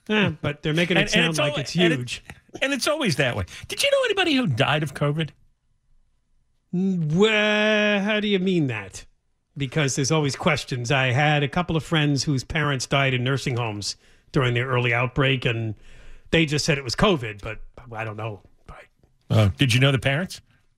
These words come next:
Speaker 1: I did, yes. It was my
Speaker 2: Oh, then
Speaker 1: friend's
Speaker 2: I get
Speaker 1: father's.
Speaker 2: All right, well, if the diagnosis was correct, then you, then you do.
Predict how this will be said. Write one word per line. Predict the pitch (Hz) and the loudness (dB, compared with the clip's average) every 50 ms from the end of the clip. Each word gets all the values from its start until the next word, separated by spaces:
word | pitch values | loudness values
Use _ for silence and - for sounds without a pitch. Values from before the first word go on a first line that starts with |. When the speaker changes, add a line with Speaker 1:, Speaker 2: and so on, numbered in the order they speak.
| _ _ _ _ _ _ _ _ - - | _ _ _ _ _ _ _ _ 0 2
Speaker 1:
I | 202 202 | 2 2
did, | 196 262 233 165 127 | 4 2 0 0 0
yes. | 135 123 104 - - - | -4 -8 -8 -8 -10 -8
It | 160 143 135 | -8 -8 -6
was | 131 139 131 | -4 -2 0
my | 156 160 151 | 2 2 4
Speaker 2:
Oh, | 147 | 4
then | 147 143 | 4 2
Speaker 1:
friend's | - 165 175 | 2 2 2
Speaker 2:
I | 175 | 2
get | 165 143 131 | 2 2 0
Speaker 1:
father's. | 120 113 110 104 101 95 - - - - _ _ - | 0 -2 -6 -8 -10 -10 -10 -10 -12 -16 _ _ -4
Speaker 2:
All | 175 | -2
right, | 180 160 147 160 | 0 0 2 2
well, | 165 165 | 2 2
if | 180 - | 2 0
the | - 170 | 0 0
diagnosis | 139 180 185 180 160 151 156 151 - - 131 - - | 2 2 0 0 0 0 0 0 0 0 -2 -2 -2
was | 127 - - | -2 -2 -2
correct, | - 131 107 104 104 - | 0 2 2 2 2 0
then | - 101 95 | 0 2 2
you, | 104 104 95 - - - | 2 2 0 -2 -4 -4
then | 104 101 104 | -2 0 2
you | 120 | 2
do. | 113 95 78 | 0 0 -2